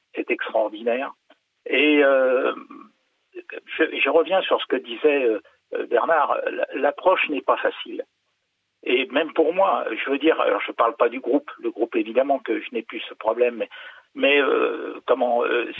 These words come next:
c'est, c'est jamais facile d'aborder, euh, une personne, euh, déjà parfois même des personnes non précaires. Alors une personne précaire, c'est dans la rue, c'est, c'est difficile, et même pour moi, c'est, c'est,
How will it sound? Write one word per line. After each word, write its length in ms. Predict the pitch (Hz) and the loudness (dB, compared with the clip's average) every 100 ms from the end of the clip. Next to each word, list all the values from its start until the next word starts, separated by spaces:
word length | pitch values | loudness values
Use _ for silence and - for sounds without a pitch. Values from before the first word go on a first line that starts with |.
| - | -10
c'est, 120 | - - | -8 -4
c'est 140 | - - | -2 2
jamais 220 | 151 160 - | 2 2 2
facile 400 | 170 - 202 117 | 0 0 -2 0
d'aborder, 560 | 95 95 98 113 113 | 2 2 2 0 0
euh, 240 | 107 104 - | -2 -6 -10
une 220 | 113 101 | -10 -4
personne, 560 | 107 - - 117 113 | -2 0 0 2 0
euh, 120 | 98 92 - - - | -4 -8 -14 -20 -6
déjà 200 | - 123 | -2 0
parfois 380 | 135 - - 143 | 2 0 2 2
même 260 | 123 123 110 | 2 0 0
des 120 | 107 | 0
personnes 400 | - 104 - 107 | 0 0 0 0
non 120 | 107 | -4
précaires. 480 | 95 135 - 175 110 | -2 -2 2 2 2
Alors 240 | 104 107 | 0 -2
une 100 | 107 | -4
personne 360 | 104 110 - 110 | -4 -2 -2 -4
précaire, 400 | - 104 147 - - | -6 -4 -2 -2 -4
c'est 140 | 95 - _ _ - | -12 -14 _ _ -2
dans 140 | 120 | 0
la 120 | 123 | 2
rue, 340 | 98 143 156 127 - | 0 -4 -8 -8 -6
c'est, 360 | 104 104 - - | -6 -6 -10 -8
c'est 80 | 110 | -6
difficile, 460 | 107 107 - - 180 | -6 -8 -6 -4 -4
et 60 | |
même 200 | - 147 | -4 -4
pour 200 | - - | -2 -2
moi, 180 | 247 - - | -2 -4 -4
c'est, 280 | - - - | -8 -8 -10
c'est, 500 | 113 113 113 - - | -6 -6 -6 -10 -12